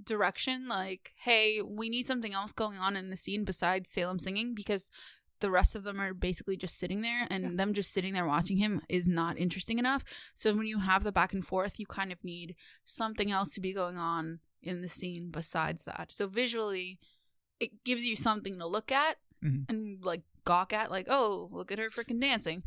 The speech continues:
Speaker 1: It wasn't good at all.
Speaker 2: We get a lot more to
Speaker 1: At all.
Speaker 2: gawk at with, uh, Hilda in a little while. Chris, at Westbridge, Sabrina and, uh, holy shit, it's Jenny. Haven't seen her in a while. Uh, they both
Speaker 1: <laughs> Oh my God, she has a friend again.
Speaker 2: Go figure. Uh,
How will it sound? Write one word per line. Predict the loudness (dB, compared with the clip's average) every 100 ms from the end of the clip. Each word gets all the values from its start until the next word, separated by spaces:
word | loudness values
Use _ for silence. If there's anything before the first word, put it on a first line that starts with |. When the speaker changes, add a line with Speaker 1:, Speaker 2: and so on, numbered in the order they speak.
| -8 -10 -18 -20 _ -8
Speaker 1:
It | -8 -6 -12
wasn't | -6 -6 -6 -8 -12 -14 -12
good | -10 -12 -14
at | -14 -14
all. | -14 -4
Speaker 2:
We | 4 8
get | 8
a | 8
lot | 6
more | 6 2
to |
Speaker 1:
At | 6
all. | 6
Speaker 2:
gawk | 8
at | 6 6
with, | 4 0 2
uh, | 0 0
Hilda | -2 -4 -4
in | -6
a | -4
little | -4 2
while. | 4 4 0 -6 _ _ _ _ _ _ _ _ _
Chris, | 4 4 6
at | 6 8
Westbridge, | 4 4 2 -4 -2 -4 -8 _ _ _ _ _
Sabrina | -2 2 4 4 2 4
and, | 6 4 4
uh, | 4 4
holy | 10 12 12 8
shit, | 6 6
it's | 4 6
Jenny. | 8 8 6 0 -4 _
Haven't | -2 0
seen | -2 0
her | 2
in | 0
a |
while. | 0 0 -2 -8 -20 -20 _ _ 0
Uh, | 4
they | 8
both | 10 10 8 0
Speaker 1:
<laughs> |
Oh | 4
my | 10
God, | 10 10
she | 6
has | 6
a | 6
friend | 8 8 12
again. | 12 12 8
Speaker 2:
Go | 8
figure. | 10 8 6 0 -2 -8 -20 -20 -20 -12 2
Uh, | 4